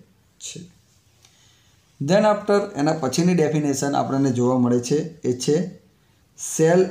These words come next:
and purchase. કઈ છે? Sale and purchase. એની section આવે છે ટુ એચ. કઈ આવે છે? section two H.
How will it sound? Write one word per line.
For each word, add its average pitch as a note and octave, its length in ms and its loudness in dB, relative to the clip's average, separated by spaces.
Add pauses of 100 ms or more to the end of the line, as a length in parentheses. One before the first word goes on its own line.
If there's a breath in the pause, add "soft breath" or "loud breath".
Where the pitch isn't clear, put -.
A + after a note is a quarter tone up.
and C3+ 220 0 (540)
purchase. A2+ 460 -6 (140)
કઈ C#3 160 -2
છે? F3+ 160 -2 (120)
Sale B2+ 400 -4
and E3+ 120 -4 (120)
purchase. B2+ 400 -4 (120)
એની C3 200 0
section C3 380 -6
આવે A#2 180 -4
છે C#3 140 -4 (120)
ટુ C3 120 -6 (220)
એચ. A#2 300 -6 (880 soft breath)
કઈ C3 100 -4
આવે C#3+ 180 0
છે? E3+ 140 -4
section C#3+ 460 -6
two B2 160 -4 (440)
H. A2+ 280 -8